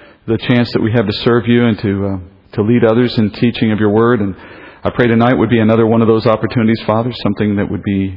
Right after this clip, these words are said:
meaningful and enduring, just as your word is. And I pray that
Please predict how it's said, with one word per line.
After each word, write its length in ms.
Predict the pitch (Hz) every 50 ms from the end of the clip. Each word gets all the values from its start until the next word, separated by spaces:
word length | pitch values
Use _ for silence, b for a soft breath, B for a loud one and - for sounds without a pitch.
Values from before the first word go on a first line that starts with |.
| 95 104
meaningful 580 | 110 107 113 120 123 127 - - 131 123 120 117
and 260 | 98 90 87 90 90 -
enduring, 720 | - 95 90 85 113 117 123 131 135 147 147 147 139 - B B B B B B B
just 160 | - 113 - -
as 80 | 113 98
your 140 | 101 107 98
word 280 | 98 110 110 120 120
is. 320 | 120 120 123 131 131 - - - B B B B B B B B B B B -
And 240 | 98 95 92 90
I 60 | 90 92
pray 240 | - - 110 101
that 140 | 95 101 -